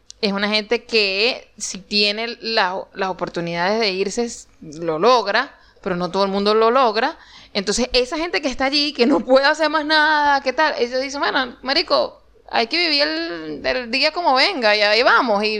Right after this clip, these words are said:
remamos ahí y tal, las vainas siguen locas, pero bueno, ahí estoy viviendo como, como, y bailando el, al, al, al, al son que me toquen. ¿Qué coño voy a hacer?". Y, y creo que esa va a ser como la,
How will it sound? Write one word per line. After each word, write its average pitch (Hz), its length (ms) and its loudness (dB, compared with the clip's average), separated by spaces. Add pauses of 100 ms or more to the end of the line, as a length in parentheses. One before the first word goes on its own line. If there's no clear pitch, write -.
(220)
remamos 247 640 2
ahí 349 520 0
y - 20 -2
tal, 359 280 2
las 294 100 0
vainas 277 280 0
siguen 349 300 -2
locas, 349 500 2
pero 254 220 0
bueno, 294 360 2
ahí 254 180 -2
estoy 320 300 -2
viviendo 349 440 -4
como, 240 380 0 (580)
como, 247 600 0
y 285 160 -4
bailando 269 440 2
el, 339 100 -4 (100)
al, 277 120 2 (160)
al, 247 240 0
al, 233 280 2
al 226 220 0
son 240 200 -8
que 320 80 -2
me 320 100 -2
toquen. 240 340 0
¿Qué 294 180 -6
coño 359 280 2
voy 339 160 4
a 302 60 4
hacer?". 240 320 -2
Y, 240 240 -8
y 233 140 -4
creo 240 240 -2
que 277 80 -2
esa 277 200 -6
va 269 60 0
a 262 40 -4
ser 226 180 -2
como 254 240 -4
la, 208 320 -2